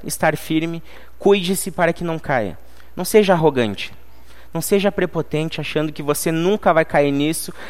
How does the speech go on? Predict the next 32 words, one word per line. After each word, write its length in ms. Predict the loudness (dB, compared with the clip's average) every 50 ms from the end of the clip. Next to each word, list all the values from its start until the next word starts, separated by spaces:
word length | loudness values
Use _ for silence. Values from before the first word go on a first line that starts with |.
| -4 -2
Aquele 320 | -2 4 6 6 6 6
que 240 | 6 0 0 0 0
julga 480 | 0 0 0 2 2 2 4 6 6 4
estar 320 | 4 4 4 4 4 4
firme, 480 | 2 2 2 2 4 4 2 -2 -4 -6 -10 -14 -14 -14 -14 -14 -14 -14 -14 -10 -2
tome 200 | 0 0 2 2
cuidado 360 | 0 0 2 4 6 4 4 2
para 140 | -2 -6
que 80 | -6 -4
não 140 | -4 -6 -4
caia. 340 | -4 -2 -2 -2 -4 -6 -12 -14 -14 -14 -14 -14 -14 -14 -14 -14 -14 -14 -14 -14 -14 -14 -14 -14 -14 -14 -14 -14 -14 -14 -14 -14 -14 -14
Fuja 360 | -10 -4 0 0 2 2 2
da 100 | 2 2
possibilidade 1040 | 2 2 0 -2 -2 -2 -4 -4 -4 -2 -2 0 2 4 4 4 4 0 -2 -8 -12 -14 -14 -14 -14 -12 -10
de 80 | -6
ser 180 | -4 0 2 2
escravo 500 | 2 2 0 0 4 4 4 4 4 2
daquilo 320 | -2 -2 -2 -2 -4 -4
que 120 | -4 -4 -4
Jesus 440 | -4 -2 -2 -2 -4 -6 -6 -6 -4
já 260 | 2 4 6 6 6
te 160 | 4 2 -2
libertou 580 | -2 0 2 2 0 0 0 0 0 0 0 0 -4 -12 -12 -10
e 60 | -6 -4
Jesus 320 | -2 -2 -2 -2 -4 0
já 160 | 4 6 6
libertou 420 | 6 6 4 2 0 0 0 -2 -4
você 280 | -4 -4 -4 -6 -6
do 80 | -4 -4
pecado. 480 | -4 -4 -2 -2 -2 -2 -2 -4 -8 -12 -14 -14 -14 -14 -14 -14 -12
Fuja 320 | -4 -2 0 0 0 0
disso. 460 | -2 -2 -4 -6 -6 -6 -10 -12 -12